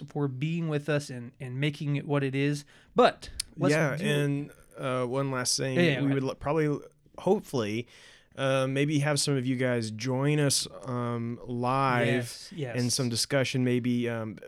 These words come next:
Speaker 2: the, the plan is we'll be on Facebook Live. Me and Braxton will be together, so video calls should work if we wanna ha-,
Speaker 1: Yeah.
Speaker 2: have somebody jump in.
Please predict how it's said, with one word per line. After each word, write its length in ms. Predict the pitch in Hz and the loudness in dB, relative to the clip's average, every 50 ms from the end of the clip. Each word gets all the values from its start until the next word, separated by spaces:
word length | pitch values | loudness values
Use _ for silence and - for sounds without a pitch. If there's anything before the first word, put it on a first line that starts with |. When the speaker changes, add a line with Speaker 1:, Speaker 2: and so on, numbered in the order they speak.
| - 139 - - | -18 -18 -18 -14
Speaker 2:
the, 280 | 151 139 143 143 139 | -6 -2 0 2 2
the 140 | 135 131 135 | 0 0 -4
plan 500 | 127 - - 156 156 165 165 165 160 160 147 | -6 -4 -2 0 0 2 2 2 2 2 0
is 120 | 131 120 | 0 -2
we'll 100 | 127 127 | -2 -2
be 160 | 113 131 127 | -2 -2 -2
on 140 | 120 117 117 | -2 -4 -6
Facebook 460 | - - 143 135 - - 127 123 - | -4 -2 -2 -2 -2 -4 -6 -6 -4
Live. 460 | 123 123 120 123 123 123 127 131 123 - - - - - - _ - | -2 0 2 2 2 2 2 0 -2 -6 -14 -20 -20 -20 -18 _ -4
Me 100 | 127 131 | -2 -2
and 80 | 123 | 0
Braxton 400 | 123 127 131 147 143 - 156 143 | 2 2 2 2 2 2 0 0
will 80 | 127 120 | 0 2
be 160 | 117 127 120 | 2 0 0
together, 720 | - - 101 98 98 131 123 123 123 131 143 147 151 160 147 - - - - _ | 0 -4 -6 -4 -2 0 0 2 2 2 2 2 2 0 -4 -8 -14 -20 -20 _
so 420 | - - - 135 131 127 120 123 | -4 0 2 4 4 4 2 2
video 480 | 117 107 110 131 127 131 135 135 131 127 | 0 -2 -2 0 0 2 2 0 0 -2
calls 540 | 120 - 131 131 127 127 127 123 123 120 110 | -2 -2 -2 -2 0 0 0 0 0 -2 -4
should 300 | - - - 131 123 113 | -6 -4 -4 -4 -4 -2
work 400 | 113 110 113 117 123 131 - - | -2 -2 0 0 0 -2 -2 -6
if 140 | 131 - - | -8 -6 -4
we 80 | 120 | -4
wanna 400 | 117 117 117 117 117 117 117 143 | -2 -2 -2 -2 -2 -2 -2 -2
ha-, 60 | 139 | -2
Speaker 1:
Yeah. 160 | 127 139 135 135 | -2 -2 -2 -2
Speaker 2:
have 140 | 131 120 - | -2 -2 -2
somebody 320 | - 131 117 120 117 113 | -2 -2 0 0 0 -2
jump 340 | 107 104 120 117 113 104 - | -2 -2 -2 -2 -2 -4 -4
in. 400 | - 110 117 123 127 135 143 143 | -4 -2 -2 -2 0 0 -2 -4